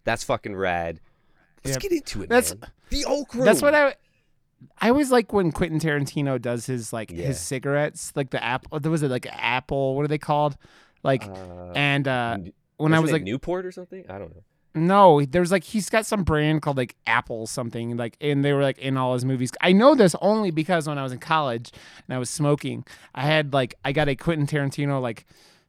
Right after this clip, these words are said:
Speaker 2: it was, like, an Apple whatever cigarette case
Speaker 1: That's
Speaker 2: that was
Speaker 1: sweet.
Speaker 2: like, and it might have been a wallet, but it was, like, it was, like, a metal case that I think I was like, "Oh, this is for cigarettes. Fuck whatever." Whatever. Any other thoughts here? This is for cigarettes.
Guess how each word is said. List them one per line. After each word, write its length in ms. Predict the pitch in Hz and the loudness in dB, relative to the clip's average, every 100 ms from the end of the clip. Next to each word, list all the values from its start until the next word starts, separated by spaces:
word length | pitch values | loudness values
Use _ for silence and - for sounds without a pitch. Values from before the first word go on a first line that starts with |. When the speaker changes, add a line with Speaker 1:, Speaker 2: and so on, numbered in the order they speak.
| _ | _
Speaker 2:
it 60 | |
was, 140 | 147 139 | -4 -2
like, 160 | 143 | -2
an 80 | 131 - | -6 -2
Apple 400 | 139 143 143 139 | 2 2 0 0
whatever 460 | 139 135 131 127 139 | 0 -2 -4 -6 -10
cigarette 500 | - 147 135 127 - | -8 -6 -4 -4 -6
case 520 | 127 110 104 - - _ _ | -10 -10 -10 -14 -14 _ _
Speaker 1:
That's 240 | 104 127 | -4 -4
Speaker 2:
that 60 | 127 | -4
was 100 | 139 | -4
Speaker 1:
sweet. 60 | 127 | -4
Speaker 2:
like, 220 | 117 - _ _ _ _ _ _ _ | -6 -10 _ _ _ _ _ _ _
and 100 | 180 | 2
it 40 | 208 | 6
might 180 | 247 339 | 8 8
have 80 | |
been 120 | 254 214 | 6 2
a 60 | |
wallet, 520 | 147 143 151 160 156 | 2 2 2 2 0
but 160 | 139 147 | -4 -8
it 200 | - 156 | -8 -8
was, 260 | 160 165 127 | 2 2 4
like, 240 | 139 131 _ _ | 2 0 _ _
it 60 | 165 | 0
was, 160 | 160 | 2
like, 120 | 143 139 | 2 0
a 40 | |
metal 300 | 127 135 127 | 0 0 0
case 260 | - 135 131 | -2 -2 -2
that 160 | 117 | -6
I 80 | 113 | -6
think 220 | 113 131 120 | -6 -6 0
I 260 | 123 139 | 0 0
was 120 | 135 | -2
like, 160 | 120 113 | -6 -6
"Oh, 140 | 127 139 | 0 2
this 180 | 151 | 2
is 120 | 143 127 | -2 -8
for 80 | |
cigarettes. 400 | 117 110 101 95 | -8 -10 -10 -14
Fuck 260 | - 123 - | -10 -10 -4
whatever." 380 | 120 113 110 110 - - - - | -4 -2 -4 -6 -10 -18 -20 -2
Whatever. 300 | 170 233 226 - - _ | 8 8 8 0 -18 _
Any 240 | 330 370 370 | 10 10 10
other 160 | 302 | 8
thoughts 320 | - 247 226 | 6 4 4
here? 260 | - 190 165 - _ | 2 0 0 -4 _
This 160 | 170 160 | -6 -4
is 80 | 139 | -6
for 100 | 135 | -6
cigarettes. 400 | - 123 113 | -4 -2 -4